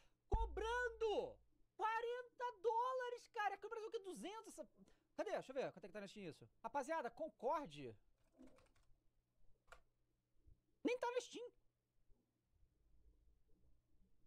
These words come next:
Já tiraram, irmão. Eles já tiraram, mas acho que tá, tipo, duzentos reais. Pô, mas essa, essa,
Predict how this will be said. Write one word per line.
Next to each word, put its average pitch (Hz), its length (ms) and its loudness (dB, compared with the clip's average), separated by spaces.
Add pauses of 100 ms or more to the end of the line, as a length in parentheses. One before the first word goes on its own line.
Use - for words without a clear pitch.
(600)
Já 349 280 2
tiraram, 403 500 -2
irmão. 269 240 -2 (4000)
Eles 277 120 4
já 285 120 0
tiraram, 277 400 0
mas 202 100 -8
acho 294 120 -8
que 403 60 0
tá, 381 60 2
tipo, 349 260 -14
duzentos 311 340 -4
reais. 339 380 2 (2250)
Pô, 381 140 6
mas 311 180 -4 (120)
essa, 359 360 -2 (120)
essa, - 360 -2